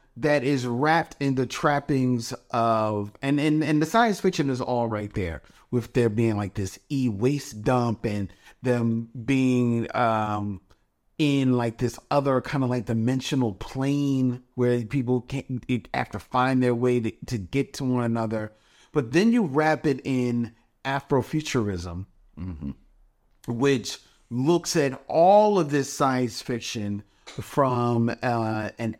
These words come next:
Speaker 1: African diaspora, diasporic lens,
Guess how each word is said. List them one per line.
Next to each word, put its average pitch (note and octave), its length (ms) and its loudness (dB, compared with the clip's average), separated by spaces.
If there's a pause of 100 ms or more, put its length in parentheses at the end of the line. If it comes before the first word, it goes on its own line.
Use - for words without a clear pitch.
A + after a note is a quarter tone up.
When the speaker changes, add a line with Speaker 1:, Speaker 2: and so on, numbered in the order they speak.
Speaker 1:
African C3 760 0 (180)
diaspora, A#2+ 720 -4 (360)
diasporic B2 720 0
lens, G2+ 720 -4